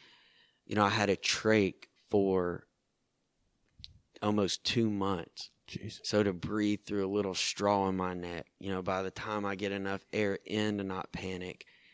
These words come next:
Speaker 1: I'm trying to breathe it out and get the next breath in. So I'm always fighting that. I'm always fighting my machines and the pain and the beeping. And, you know, my,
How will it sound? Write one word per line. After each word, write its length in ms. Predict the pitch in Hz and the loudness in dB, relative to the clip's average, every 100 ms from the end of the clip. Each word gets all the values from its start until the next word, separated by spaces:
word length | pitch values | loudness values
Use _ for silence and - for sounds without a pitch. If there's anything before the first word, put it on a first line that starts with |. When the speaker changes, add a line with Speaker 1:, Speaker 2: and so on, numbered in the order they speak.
| - - | -20 -10
Speaker 1:
I'm 100 | 95 | -6
trying 280 | - 101 101 | -2 -2 -2
to 60 | |
breathe 320 | 87 104 101 | -4 -4 -2
it 100 | 95 | -2
out 380 | 95 107 101 90 - | 2 2 2 0 -6
and 140 | 95 | -8
get 200 | 95 - | -6 -6
the 60 | 95 | -4
next 360 | 104 113 - | -2 -2 -4
breath 320 | - 95 90 95 | -6 -6 -6 -10
in. 160 | 87 | -8
So 160 | - 95 | -6 -6
I'm 140 | 95 | -4
always 280 | 101 104 98 | 0 0 -2
fighting 460 | - 101 101 95 95 | -2 -2 0 -2 -4
that. 280 | 98 92 - | -4 -6 -8
I'm 160 | 95 | -8
always 280 | 95 101 98 | -4 -2 -4
fighting 360 | - 107 101 101 | -2 -2 0 -2
my 100 | 98 | -2
machines 720 | 98 90 - 107 101 95 92 | -4 -4 -2 -2 -2 -6 -8
and 120 | 92 | -10
the 60 | |
pain 460 | 90 - 101 101 98 | -8 -6 -4 -2 -4
and 160 | 95 95 | -6 -8
the 80 | |
beeping. 580 | 90 104 104 - 101 92 - - - - - - - - _ _ _ _ _ - | -4 -2 -2 -2 -8 -8 -16 -20 -20 -20 -20 -20 -20 -20 _ _ _ _ _ -2
And, 560 | 117 113 110 110 104 - _ _ _ _ _ _ | 2 4 4 2 -2 -8 _ _ _ _ _ _
you 120 | 110 | -2
know, 180 | 104 101 | 0 0
my, 640 | 101 98 95 98 92 92 | 0 0 0 -2 -4 -8